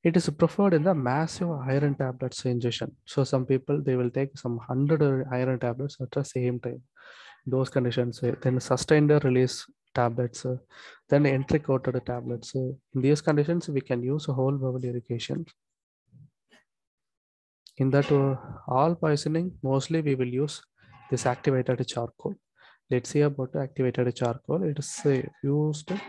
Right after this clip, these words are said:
mostly to decontaminate G I D. It effectively absorbs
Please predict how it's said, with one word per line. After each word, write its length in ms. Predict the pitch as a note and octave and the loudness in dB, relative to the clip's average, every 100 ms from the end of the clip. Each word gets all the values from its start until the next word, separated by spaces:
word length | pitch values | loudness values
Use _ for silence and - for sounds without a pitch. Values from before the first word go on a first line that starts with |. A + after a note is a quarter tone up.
| C#3 | -2
mostly 420 | C#3 D#3 - E3+ | 0 0 -2 0
to 120 | C#3+ | 0
decontaminate 840 | B2+ B2+ C3 B2+ B2+ B2+ B2+ F#3+ D3 | 0 -2 -4 -6 -6 -6 -6 -8 -8
G 240 | - B2 | -6 -4
I 100 | A#2 | -2
D. 160 | A#2 A3+ _ - - - - _ | -4 -8 _ -20 -20 -20 -20 _
It 100 | D3 | 0
effectively 600 | D3+ C3+ - D#3 E3 E3+ | 4 4 2 0 0 2
absorbs 600 | F3 C3 A#2+ C3+ D#3 D#3 | 2 2 0 0 -2 -2